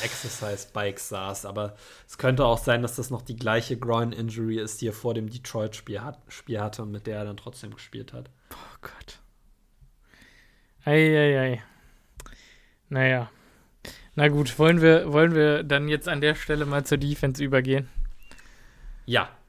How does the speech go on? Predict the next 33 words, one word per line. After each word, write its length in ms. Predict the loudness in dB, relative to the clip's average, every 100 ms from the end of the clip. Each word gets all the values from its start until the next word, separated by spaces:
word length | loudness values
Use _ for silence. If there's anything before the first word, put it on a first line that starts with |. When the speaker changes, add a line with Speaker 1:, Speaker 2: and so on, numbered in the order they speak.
| -20
Speaker 1:
weil 220 | -6 -2 -2
Speaker 2:
Ja. 60 |
Speaker 1:
das 380 | 2 0 0 -10
ist 180 | -10 -6
nämlich 340 | -4 -4 -6 -6
auch 180 | -2 0
Speaker 2:
Oh, 180 | 2 2
Speaker 1:
eine 80 |
Speaker 2:
das 160 | 0 0
ist 60 | 0
eine 100 | 0
Speaker 1:
ziemlich 300 | 0 -4 -10 -14
interessante 1040 | -8 -8 -6 -8 -4 -4 -4 -6 -6 -8 -14
Sache, 400 | -6 -6 -4 -6 -4
Speaker 2:
Ja, 220 | -2 -2
hat 80 | -2
Speaker 1:
Simon. 220 | -6 -12 -12
Was 400 | -2 -2 -2 -16 -20
sagen 460 | -8 -4 -2 -4 -6
wir 320 | -8 -8 -14 -20
zur 260 | -14 -14
Defense? 380 | -12 -16 -16 -12
Speaker 2:
Oh, 480 | -10 -10 -12 -14 -6
ja, 200 | 2 4
also 340 | 6 4 2 -2 -8 -12 -12 -20 0
irgendwie, 680 | 4 4 4 0 0 2 2
ganz 260 | 2 2 2
ehrlich, 500 | 2 4 0 -4 -20 _ _ _ _ _ _ _ _ _ -20 _ _ _ _ _ _ _ -10
die 200 | 0 2
haben 180 | 4 4
ihre 200 | 2 0
Splash-Plays 720 | -4 -4 -2 0 4 4 4
gemacht. 920 | -2 -2 -2 -2 -16 -20 -20 -20 -20